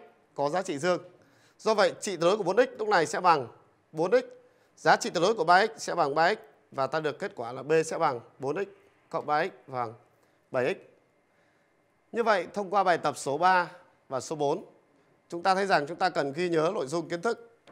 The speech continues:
đó là căn của A nhân B thì bằng căn A nhân căn B với điều kiện A lớn bằng không và B lớn bằng không. Và công thức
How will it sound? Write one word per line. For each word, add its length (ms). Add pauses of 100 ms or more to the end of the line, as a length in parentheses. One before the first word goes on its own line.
đó 200
là 260 (920)
căn 240
của 320
A 220
nhân 220
B 40 (520)
thì 120
bằng 180
căn 160
A 200
nhân 220
căn 180
B 40 (440)
với 200
điều 140
kiện 240 (260)
A 180
lớn 200
bằng 140
không 280 (560)
và 240
B 80
lớn 320
bằng 120
không. 240 (1500)
Và 300 (420)
công 180
thức 400